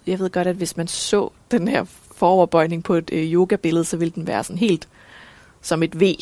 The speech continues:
ikke? Eller et omvendt U. Øhm, men, altså, det er jo langt fra alle kroppe, der kan det. Så igen, lyt til din krop. Hvis det føles frygteligt at have strakte ben, lad være med det. Så buk dine knæ,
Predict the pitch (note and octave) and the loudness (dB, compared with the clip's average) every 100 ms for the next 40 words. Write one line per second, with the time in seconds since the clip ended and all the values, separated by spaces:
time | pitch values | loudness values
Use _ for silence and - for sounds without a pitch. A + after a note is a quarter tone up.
0 | - - _ _ - F3 A3+ D#3+ D#3+ - | -12 -18 _ _ -8 -6 -4 -2 -2 -2
1 | E3 F3 - F3+ - - - - - - | -2 -2 -4 -8 -12 -18 -20 -20 -20 -20
2 | - - _ E3+ E3 E3 E3+ E3+ F#3+ _ | -20 -20 _ -6 -4 -4 -6 -8 -12 _
3 | _ _ _ _ - - F3+ E3+ F3+ - | _ _ _ _ -16 -2 2 2 0 -6
4 | _ _ _ _ _ _ - - - - | _ _ _ _ _ _ -20 -20 -16 -8
5 | F3 D#3 F3 F3+ E3 - - - E3 D#3+ | -6 -4 0 0 0 -4 -10 -6 0 0
6 | - - D3+ B2+ D#3 - D3+ D#3 D3 - | 0 -2 0 0 -2 -2 -2 -2 -2 -2
7 | B2+ - D3+ - _ _ _ - F#3+ F#3 | -4 -2 -4 -6 _ _ _ -6 0 0
8 | G3 - F3 B3 D4+ D#4+ F#3+ D3+ F3 C4 | -2 -6 0 2 2 -4 -6 -2 0 0
9 | - - - - G3+ G3+ - C4 - - | -4 -20 -20 -8 -4 -2 0 0 -2 -10
10 | - - D4 F4+ - A3 E3+ - E3 F3+ | -14 -2 2 2 2 -2 -2 -2 -4 -2
11 | - - E3+ - - F#3 D3+ D#3 _ _ | -4 -2 -2 -2 -4 -2 -2 -8 _ _
12 | _ _ - F3 F#3+ G3+ A#3 A3 G#3+ - | _ _ -12 -8 -4 -2 -2 0 -2 -2
13 | B3 - C4 - A#3+ A3+ - B3+ | -8 2 2 2 -4 -4 -4 -2